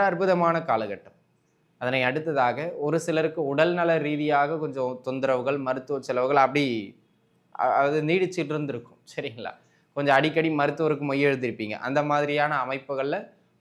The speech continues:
மருத்துவ செலவுகள் குறைந்து ஆரோக்கியம் மேம்படுவது மாதிரியான ஒரு காலகட்டமாக இந்த காலகட்டம் அமையப்பெறுகின்றது. அந்த விதத்துல ஆரோக்கியம் மேம்படும். உங்க சுய ஜாதகப்படியும் ஒன்பதாம் இடமோ பதினொன்றாம் இடமோ சம்பந்தப்படுகின்ற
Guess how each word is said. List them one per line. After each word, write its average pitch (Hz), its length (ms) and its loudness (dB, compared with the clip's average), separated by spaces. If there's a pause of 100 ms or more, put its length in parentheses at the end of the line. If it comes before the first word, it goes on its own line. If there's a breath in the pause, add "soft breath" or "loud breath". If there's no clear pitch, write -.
(140)
மருத்துவ 180 480 2 (100)
செலவுகள் 160 420 2 (120)
குறைந்து 160 480 0 (340)
ஆரோக்கியம் 175 720 2
மேம்படுவது 170 680 0
மாதிரியான 151 640 -2
ஒரு 175 100 0 (100)
காலகட்டமாக 151 760 2
இந்த 185 200 -2
காலகட்டம் 165 500 4
அமையப்பெறுகின்றது. 135 840 -6 (580)
அந்த 160 160 2 (100)
விதத்துல 147 340 0 (340)
ஆரோக்கியம் 156 640 0
மேம்படும். 110 500 -8 (160)
உங்க 131 220 -4
சுய 151 300 2
ஜாதகப்படியும் 147 720 0 (500 soft breath)
ஒன்பதாம் 151 500 4
இடமோ 160 280 0 (220)
பதினொன்றாம் 151 640 2
இடமோ 160 240 -2 (140)
சம்பந்தப்படுகின்ற 147 760 -2